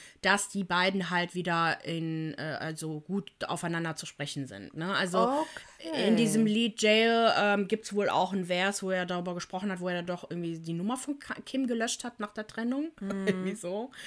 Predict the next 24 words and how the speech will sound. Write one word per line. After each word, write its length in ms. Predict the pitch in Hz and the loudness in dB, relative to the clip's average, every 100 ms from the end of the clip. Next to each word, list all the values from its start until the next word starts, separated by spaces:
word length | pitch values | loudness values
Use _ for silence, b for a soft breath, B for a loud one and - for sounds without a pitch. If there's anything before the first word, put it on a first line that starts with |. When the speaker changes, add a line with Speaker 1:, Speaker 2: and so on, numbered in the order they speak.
| B B B B | B B B B
Speaker 1:
Ähm, 440 | - 202 196 190 185 | 0 4 4 4 2
nee, 220 | 202 202 | 4 6
aber 180 | 185 180 | 8 8
letztendlich 640 | 175 - - 196 285 294 | 4 0 -2 -2 -2 0
habe 140 | 269 269 | -2 -2
ich 100 | - | -2
gelesen, 420 | 240 233 247 240 | 0 2 2 2
dass 200 | 202 202 | 2 -2
die 240 | 202 190 | 0 0
wohl, 420 | 190 190 190 185 - | 2 4 4 4 2
äh, 200 | 175 175 | 0 0
wenn, 180 | 180 180 | -2 -2
also 160 | 180 175 | -2 -4
Kanye 260 | - 196 | -2 0
gerade 320 | 180 175 180 175 | 0 -2 0 0
halt 140 | 165 | -2
viel 160 | - 170 | -4 -4
unterwegs 420 | 165 160 202 - | -4 -6 -6 -6
ist 160 | 339 | -6
wegen 220 | 214 190 180 | -2 -2 -2
seiner, 480 | 170 165 160 156 | -2 -2 -2 -4
wegen 160 | 160 160 | -4 -6
seinem 360 | 156 147 151 147 | -4 -4 -4 -4
Song, 420 | - 175 240 | -4 -2 -2